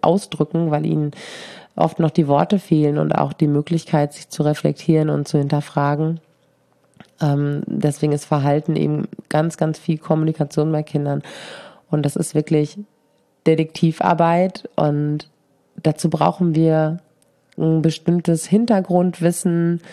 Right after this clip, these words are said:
und um die Ecke denken und es ist manchmal gar nicht so leicht. Und genau das, ähm, ist ein Teil dessen,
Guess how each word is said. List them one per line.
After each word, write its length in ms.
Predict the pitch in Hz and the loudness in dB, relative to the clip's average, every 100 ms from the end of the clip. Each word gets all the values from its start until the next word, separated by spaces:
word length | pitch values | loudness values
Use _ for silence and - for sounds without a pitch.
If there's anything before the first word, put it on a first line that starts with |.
| - - - | -20 -20 -2
und 160 | 160 156 | 0 2
um 140 | 160 | 2
die 120 | 156 | 2
Ecke 240 | - 180 175 | 0 0 0
denken 600 | 160 156 160 - 160 156 | 2 0 0 -2 0 0
und 180 | - 160 | 0 -2
es 80 | 147 | -2
ist 200 | 175 160 | -4 0
manchmal 340 | 151 160 156 | 0 2 0
gar 180 | 151 156 | 2 2
nicht 160 | 160 175 | 2 0
so 100 | 160 | 0
leicht. 520 | 156 143 156 185 - - - - - _ | 2 2 2 0 -6 -20 -20 -20 -20 _
Und 200 | - 160 | -2 0
genau 260 | 160 151 151 | 2 2 2
das, 460 | 151 165 - - | 2 0 -4 -6
ähm, 540 | - 160 151 156 151 156 - _ 185 - | 0 0 0 0 -2 -4 -8 _ -14 -6
ist 280 | 180 - | -4 -2
ein 220 | 160 160 180 | 0 2 0
Teil 720 | - 170 170 175 175 175 208 | 0 2 4 2 2 0 -4
dessen, 800 | - 165 170 - 175 165 165 175 | -2 0 0 -2 -2 0 -2 -4